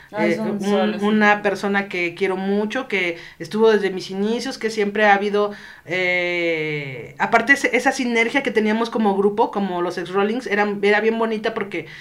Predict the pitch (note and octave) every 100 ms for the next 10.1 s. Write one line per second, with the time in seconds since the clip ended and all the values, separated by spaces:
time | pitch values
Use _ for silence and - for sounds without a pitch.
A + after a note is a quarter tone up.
0 | - - _ - F#3 F#3 A#3+ G#3+ A3 A#3+
1 | A3+ A#3 A3+ B3 A3+ A3 F#3 F#3+ - A3+
2 | A3 G3+ F#3+ F#3+ F#3+ E3+ D3+ F#3 G#3+ A3
3 | F3 F#3 F3 E3+ E3+ - - G3 A3 A3+
4 | A3 - G3 F#3+ G3+ G#3+ A3 G#3 G#3 G#3
5 | G#3+ G#3 G3+ G#3+ G#3+ G3+ G3+ G3 G3 G#3
6 | A3 G#3+ G#3 G3+ G#3 F#3+ F#3 F3 G3+ -
7 | - - - - - G3+ G3+ D#3 A3 A#3+
8 | B3+ B3 A#3+ B3 A#3 A#3 A3+ A#3 A3+ F#3+
9 | G3 G3 G#3+ G3+ G3 F3+ E3+ F#3 F#3+ G3+
10 | A3+